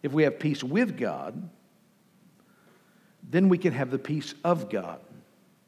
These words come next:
The Bible says this, "Be anxious for nothing, but in everything by prayer and supplication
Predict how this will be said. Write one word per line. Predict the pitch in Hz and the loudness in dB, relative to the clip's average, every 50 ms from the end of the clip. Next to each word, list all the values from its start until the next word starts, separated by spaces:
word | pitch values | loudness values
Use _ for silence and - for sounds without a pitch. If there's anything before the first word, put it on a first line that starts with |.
| _ _ _ _ _ _ _ _ _ _ _ _ _ _ _ _ _ _ _ _ | _ _ _ _ _ _ _ _ _ _ _ _ _ _ _ _ _ _ _ _
The | 101 | 0
Bible | 107 151 165 151 151 | 2 4 4 4 4
says | - - 143 127 107 | 2 0 0 -2 0
this, | 131 151 127 104 - - - - - - _ _ _ _ _ _ _ _ - - - - | 2 2 2 2 -2 -8 -16 -18 -20 -20 _ _ _ _ _ _ _ _ -20 -20 -10 -4
"Be | 143 175 180 - | -2 0 0 4
anxious | 175 196 202 196 - - 208 190 202 - | 6 6 6 6 6 4 2 2 2 0
for | - - - 180 160 | -4 0 2 2 4
nothing, | 151 151 143 - - 120 90 76 - - - - _ _ _ _ _ _ _ _ _ _ _ _ _ _ _ _ _ _ _ _ _ _ _ _ _ _ _ _ _ _ _ _ _ _ _ _ _ _ _ _ _ _ _ _ _ _ _ _ _ _ _ _ - | 4 4 2 2 0 -6 -8 -10 -12 -16 -20 -20 _ _ _ _ _ _ _ _ _ _ _ _ _ _ _ _ _ _ _ _ _ _ _ _ _ _ _ _ _ _ _ _ _ _ _ _ _ _ _ _ _ _ _ _ _ _ _ _ _ _ _ _ 0
but | 139 151 147 | 2 4 4
in | 156 151 147 | 4 6 6
everything | 160 180 190 190 185 185 190 175 170 170 170 175 170 - - - - | 6 6 6 6 6 4 4 4 4 2 2 -2 -4 -8 -12 -14 -4
by | - 127 127 - | -2 0 0 -2
prayer | - - - 160 165 165 165 170 - - - - | -2 0 2 4 6 6 4 2 0 -4 -10 -10
and | 139 131 - | -8 -4 -2
supplication | 160 147 - 135 - - 160 160 160 160 - 170 160 156 156 | -2 -2 -4 -6 -2 2 2 4 4 2 0 -2 -2 -2 -4